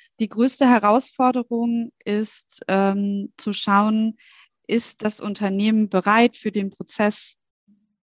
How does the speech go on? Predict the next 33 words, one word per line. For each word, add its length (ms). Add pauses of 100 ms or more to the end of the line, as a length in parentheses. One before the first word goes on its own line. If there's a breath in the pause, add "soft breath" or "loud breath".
(160)
Weil 180
es 120
gibt 200
Unternehmen, 680 (1400)
die 580
möchten 920 (300)
wirklich 340
was 200
verändern 520 (140)
und 240
die 80
sind 180
auch 120
bereit, 380
sich 120
darauf 300
einzulassen. 760
Und 120
dann 140
gibt's 220
Unternehmen, 460
die 60
sagen, 320
„Ah, 180
wir 100
haben 80
das 140
schon 120
immer 220
so 180
gemacht 640
und, 440
ähm, 420